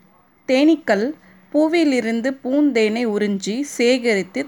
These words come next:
தேனடையில் தேனாக சேகரித்து வைக்கின்றன. இவை ஈ பேரினத்தில் ஒரு வகை ஆகும். தேனீக்களில்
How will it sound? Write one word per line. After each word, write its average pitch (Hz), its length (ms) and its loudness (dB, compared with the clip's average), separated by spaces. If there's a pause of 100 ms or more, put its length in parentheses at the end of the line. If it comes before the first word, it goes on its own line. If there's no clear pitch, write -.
தேனடையில் 240 880 -2 (380)
தேனாக 240 520 2
சேகரித்து 202 600 -4
வைக்கின்றன. 175 800 -4 (480)
இவை 247 460 0 (420)
ஈ 294 380 0 (320)
பேரினத்தில் 233 760 0
ஒரு 220 320 2
வகை 202 340 0
ஆகும். 180 560 -2 (1200)
தேனீக்களில் 285 760 2